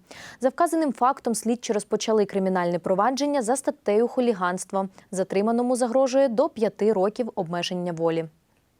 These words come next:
Револьверний фонд. У Миколаєві працюють над проєктом безвідсоткового надання фінансової допомоги для проведення ремонту в будинках О С Б Б.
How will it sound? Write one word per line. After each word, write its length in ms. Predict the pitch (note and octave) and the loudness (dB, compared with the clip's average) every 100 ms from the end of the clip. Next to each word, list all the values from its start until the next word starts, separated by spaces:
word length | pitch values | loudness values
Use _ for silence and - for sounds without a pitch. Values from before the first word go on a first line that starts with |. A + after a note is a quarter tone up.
| _ _ _ - - - - | _ _ _ -20 -20 -20 0
Револьверний 680 | E4 F#4 E4+ B3 C#4+ C#4+ C4+ | 2 4 4 6 4 4 0
фонд. 380 | - A3+ A3 G3+ _ - | 2 0 0 -6 _ -4
У 60 | G#3+ | -2
Миколаєві 580 | G3+ G#3+ A3 C4+ C#4+ | 0 2 4 4 2
працюють 500 | - G#3+ - D#4 E4+ | 2 -2 0 2 2
над 140 | D4 D4+ | 0 -2
проєктом 600 | C#4 G#3+ A3 C4+ - B3 | 0 2 2 2 0 2
безвідсоткового 920 | G#3+ B3 D#4 - E4+ - B3+ C4+ C4 | 2 2 -2 -2 -6 2 4 4 2
надання 520 | C4+ A3 G3+ G3+ G#3+ C4 | 2 2 2 2 0 0
фінансової 640 | A3+ G#3 G3+ - F3 F3+ | 0 0 -2 -4 -2 -2
допомоги 600 | F3 F3+ F#3+ G#3+ C#4 D4+ | -2 -2 2 4 2 2
для 220 | A3+ A3+ | 2 2
проведення 600 | - C#4 A3 A#3+ C4 B3+ | 2 2 2 2 2 2
ремонту 460 | G#3 F#3+ G3 A#3 C4 | 0 0 0 0 -2
в 60 | |
будинках 540 | F#3 F3+ F#3+ G#3+ A3+ - | -2 -2 0 0 -2 -2
О 100 | G3 | 0
С 120 | F#3+ | 0
Б 140 | F3+ F#3+ | 2 0
Б. 280 | F3 F3 | 2 0